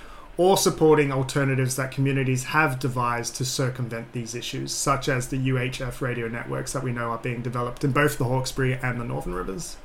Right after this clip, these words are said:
In some cases, conventional and social infrastructure are combined, such as through proposed readiness activities that combine, uh, practice evacuations with community fates attached to the event, so people become familiar with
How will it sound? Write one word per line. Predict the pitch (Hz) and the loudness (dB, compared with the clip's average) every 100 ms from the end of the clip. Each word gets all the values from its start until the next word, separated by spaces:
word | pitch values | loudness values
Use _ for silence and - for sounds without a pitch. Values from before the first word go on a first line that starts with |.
| - - - - - - - | -18 -18 -18 -18 -18 -18 -4
In | 165 | 2
some | 160 180 165 | 6 8 8
cases, | 131 170 175 254 214 | 8 8 8 6 4
conventional | 165 147 151 - 151 143 | 4 6 4 4 2 4
and | 147 147 151 139 - - | 6 6 4 -2 -8 -8
social | - 151 131 131 127 | 2 4 6 4 2
infrastructure | 131 131 131 139 131 147 | 2 2 2 2 2 0
are | 131 127 | 0 0
combined, | 127 127 113 123 185 247 - - - | 2 2 2 2 2 0 -2 -10 -14
such | - 139 131 | 0 0 4
as | 143 131 127 - - - | 4 4 0 -6 -10 0
through | 147 135 | 4 4
proposed | 131 135 151 147 131 | 4 2 6 6 6
readiness | 135 139 139 135 | 4 6 4 4
activities | 143 127 151 131 139 131 | 2 2 2 2 2 2
that | 135 123 | -2 0
combine, | 135 135 135 131 127 - - - - | 2 6 6 6 2 -2 -16 -18 -8
uh, | 127 117 | -6 2
practice | - 175 165 165 | 6 6 6 6
evacuations | 156 151 - 143 156 165 - 170 165 170 - | 8 8 8 8 10 8 6 4 4 2 0
with | 135 127 131 | 2 2 2
community | 139 135 123 127 | 2 2 2 0
fates | 123 196 196 - | 2 4 4 4
attached | 170 - 156 - | 0 2 2 2
to | - | 0
the | 131 127 | 2 2
event, | 123 131 131 | 2 0 -2
so | - 123 117 | -2 0 0
people | 139 127 120 | -2 -2 -4
become | 127 127 131 | -4 0 0
familiar | 117 139 160 220 190 165 | 0 2 4 6 6 6
with | 139 139 131 | 6 4 2